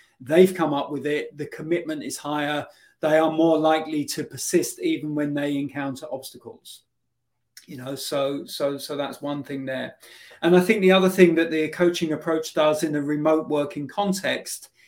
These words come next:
is enable us to move more into c-, calls that are about, um, how are you doing rather than what are you doing? You know, I, I, I know from a many, many conversations that I had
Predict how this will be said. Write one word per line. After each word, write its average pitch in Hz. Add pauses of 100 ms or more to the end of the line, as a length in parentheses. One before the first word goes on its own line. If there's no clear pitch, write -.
(340)
is 165
enable 175
us 156 (120)
to 151 (1700)
move 202
more 202
into 185
c-, -
calls 208
that 180
are 165
about, 165 (380)
um, 160
how 180
are 165
you 156
doing 147
rather 147
than 139
what 143
are 143
you 127
doing? 120
You 127
know, 139
I, 143
I, 151 (140)
I 147
know 160
from 143
a 143
many, 175
many 156
conversations 143
that 127
I 139
had 131